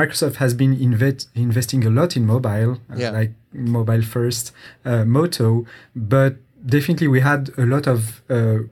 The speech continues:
Speaker 1: un-, you know, unique products with
Speaker 2: Yeah.
Speaker 1: different S D Ks, different A P Is. So I think that's a great move, uh, to make sure that we,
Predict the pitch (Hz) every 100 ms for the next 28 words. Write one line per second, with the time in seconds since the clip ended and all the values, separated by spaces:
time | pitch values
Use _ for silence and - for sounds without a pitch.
0 | - 127 135 127 - - 123 127 123 127
1 | 110 139 135 - 160 127 110 113 - -
2 | 117 110 123 110 120 123 113 113 120 117
3 | 113 117 113 120 120 107 107 - 117 120
4 | 123 156 143 135 - 113 120 143 139 135
5 | 135 135 - - - - 113 127 127 -
6 | 139 123 113 131 120 120